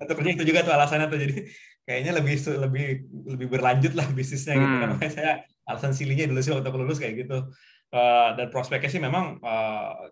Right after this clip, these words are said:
Speaker 1: kita di Indonesia sih lumayan, eh, lumayan apa namanya, eh, lumayan bagus lah.
Speaker 2: Hmm.
Speaker 1: Eh, dari sisi lingkungan kita, kita juga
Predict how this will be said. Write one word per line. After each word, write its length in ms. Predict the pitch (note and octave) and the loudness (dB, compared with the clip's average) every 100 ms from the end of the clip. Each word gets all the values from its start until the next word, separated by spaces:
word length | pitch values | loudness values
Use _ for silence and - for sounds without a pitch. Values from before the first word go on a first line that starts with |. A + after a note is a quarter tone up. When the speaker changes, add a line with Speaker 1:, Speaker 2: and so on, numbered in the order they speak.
| _ | _
Speaker 1:
kita 220 | A#2 - | -12 -8
di 100 | E3 | -4
Indonesia 240 | B2+ A2+ B2 | -4 -4 -6
sih 160 | C3 | -6
lumayan, 460 | D#3+ A2+ G#2 G2+ G2+ | -6 -4 -6 -8 -10
eh, 360 | F#2+ - G2 - | -16 -16 -16 -16
lumayan 540 | A#2 A#2 G2+ G2+ G2 - | -18 -16 -14 -14 -16 -18
apa 160 | - C#3 | -16 -10
namanya, 480 | C3 A2 G#2+ C3+ C3+ | -10 -10 -12 -12 -12
eh, 440 | - - - C3+ - - | -16 -20 -16 -16 -16 -16
lumayan 300 | A#2+ A#2+ A#2+ | -12 -10 -8
bagus 320 | A2+ D3 C#3+ | -6 -4 -2
lah. 160 | C3+ - _ _ _ - | -4 -6 _ _ _ -6
Speaker 2:
Hmm. 160 | C3 | -2
Speaker 1:
Eh, 480 | A2 G#2+ G#2+ G#2 G#2+ G#2 A2 | 0 0 -2 -2 -2 -2 -6
dari 80 | A2 | -6
sisi 180 | C3 C3 | -8 -6
lingkungan 380 | A#2 A#2 C#3+ C#3+ | -6 -4 -4 -4
kita, 80 | C3+ | -6
kita 120 | C#3 | -6
juga 180 | B2 A#2 | -4 -4